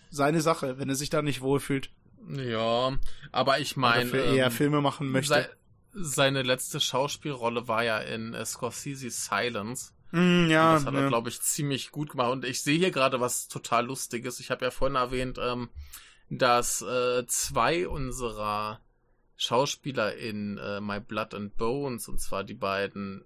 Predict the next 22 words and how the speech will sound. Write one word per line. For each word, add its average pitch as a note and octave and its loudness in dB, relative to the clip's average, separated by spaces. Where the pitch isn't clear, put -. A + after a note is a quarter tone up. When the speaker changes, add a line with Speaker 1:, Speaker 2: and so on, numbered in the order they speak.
Speaker 2:
Hauptdarsteller. A2 -4
Speaker 1:
Taishi D3 4
Nakagawa C#3+ 4
Speaker 2:
Oder C#3+ 4
Speaker 1:
und C3+ 0
Anaishi. C#3 0
Speaker 2:
Nee, G3 4
gar F#3 4
nicht, F#3+ -2
gar, D3+ 0
gar D3 -4
nicht B2+ -2
sie, D3 -4
nicht E3+ -4
er E3+ 2
und, D3+ -4
ähm, C3 0
die C#3 -6
gute, C3 0
äh, F2+ 0
ältere C#3 -2
Osaki. C3+ -4